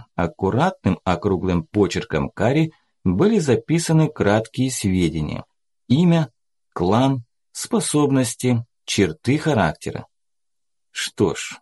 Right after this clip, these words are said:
удобно, ничего не скажешь. Я крутил в руках карточку с изображением знакомого мне медведя. Да, он подойдёт.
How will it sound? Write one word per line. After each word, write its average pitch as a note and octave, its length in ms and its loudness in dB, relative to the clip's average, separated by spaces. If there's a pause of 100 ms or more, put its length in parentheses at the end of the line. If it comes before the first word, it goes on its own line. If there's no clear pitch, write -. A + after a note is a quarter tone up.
удобно, D#3 680 0 (300)
ничего G2 600 2
не G#2 160 2
скажешь. - 600 -4 (2750)
Я A#2+ 240 0
крутил C#3+ 400 2
в A#2+ 40 4
руках F#2+ 360 0
карточку D#3 600 0
с - 120 -2
изображением G2 960 2
знакомого G#2 760 2
мне F2 180 2
медведя. E2+ 580 -2 (840)
Да, C#3+ 360 2
он C#4 220 0
подойдёт. F3 600 2